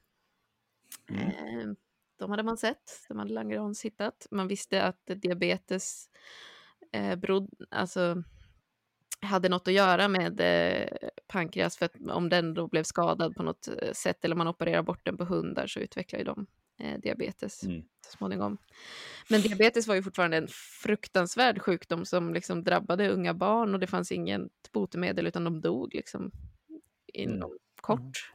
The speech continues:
Speaker 2: Eh, och även, eh, Banting, han s-, hade en, eh, barndomsvän, en, eh, tjej som,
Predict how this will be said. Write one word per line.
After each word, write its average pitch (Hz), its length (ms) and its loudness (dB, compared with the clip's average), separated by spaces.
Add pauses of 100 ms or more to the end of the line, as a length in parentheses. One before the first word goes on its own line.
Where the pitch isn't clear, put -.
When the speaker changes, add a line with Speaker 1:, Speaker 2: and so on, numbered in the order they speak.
(120)
Speaker 2:
Eh, 196 380 -2 (920)
och 185 260 -2 (140)
även, 180 520 2 (920)
eh, 190 520 0 (1080)
Banting, 190 500 4
han 190 240 4
s-, - 180 -6 (120)
hade 180 340 4
en, 170 280 2
eh, 190 160 -2
barndomsvän, 196 680 4 (380)
en, - 300 -2 (560)
eh, - 260 -6
tjej 190 460 0
som, 208 340 -6